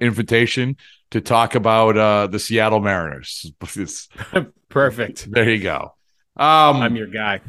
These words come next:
Speaker 1: <laughs> so
Speaker 2: The Wi-Fi in that stadium sucks. That's all I can tell
Speaker 1: I
Speaker 2: you
Speaker 1: do
Speaker 2: about
Speaker 1: want,
Speaker 2: Seattle.
Speaker 1: and, and I, and, and I do want you to give me ideas. And some, I think Coop had a good idea for, we're talking about, like, we already have, we've had, how many managers have we had?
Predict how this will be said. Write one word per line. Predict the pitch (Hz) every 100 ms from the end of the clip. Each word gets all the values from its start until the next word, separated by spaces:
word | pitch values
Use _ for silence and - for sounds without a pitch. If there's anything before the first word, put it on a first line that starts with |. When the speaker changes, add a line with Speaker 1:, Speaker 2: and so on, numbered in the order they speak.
| - -
Speaker 1:
<laughs> | 120 - - 180 - - - _
so | 107 175 170 165
Speaker 2:
The |
Wi-Fi | 151 139 147 - 143
in | 143 135
that | 135
stadium | - 139 127 123 117
sucks. | - 117 98 -
That's | - 135
all | 127
I | 120
can | 110 110
tell | -
Speaker 1:
I | 170
Speaker 2:
you |
Speaker 1:
do | 214 233
Speaker 2:
about | 214
Speaker 1:
want, | 185 165 147 - -
Speaker 2:
Seattle. | 139
Speaker 1:
and, | 156
and | 165 170
I, | 147 160
and, | 143 143 135 120 -
and | - 131
I | 139
do | 139 160
want | 208 180 147
you | 139
to | 120
give | 139 131
me | 131
ideas. | 117 120 98 120 123 131
And | 113 110
some, | 104 139 147
I | 123
think | 135 147
Coop | - 139 135
had | 117
a | 101
good | 107
idea | 107 104 104 107 98
for, | 110 101 95 - - _ _ _
we're | 113
talking | 131 123
about, | 117 110 107
like, | 117
we | 127
already | 127 131 123
have, | 117 104 113 113 101
we've | 107 101
had, | 113 107 98
how | 139
many | 175
managers | 143 117 117 104 95
have | 92 85
we | 87
had? | 87